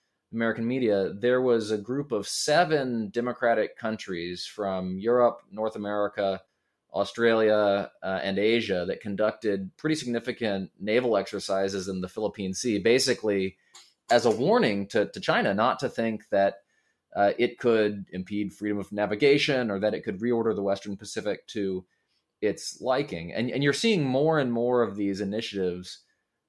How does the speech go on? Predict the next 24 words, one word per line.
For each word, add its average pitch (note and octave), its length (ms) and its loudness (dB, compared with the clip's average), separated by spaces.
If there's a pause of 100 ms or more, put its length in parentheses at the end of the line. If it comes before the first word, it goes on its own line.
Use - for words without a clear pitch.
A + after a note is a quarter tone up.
come A2+ 200 0
together, G2+ 340 0
whether F#2+ 300 0
it's - 220 -8
the - 80 -12
Quad B2+ 680 4
or F2+ 340 -4
aukus A2 720 0
or F#2+ 220 -4
the F#2 80 -6
deeper A2 360 -4
U G#2 220 -2
S G2+ 140 -6
Japan G2+ 640 -4 (340)
planning A2 380 0
on F#2+ 160 -4
how G#2+ 140 2
they G#2 100 0
might G#2+ 180 2
respond G2+ 580 -2
to G2 140 -6
a F#2 40 -6
Taiwan G#2+ 540 -4
contingency, F#2+ 920 -8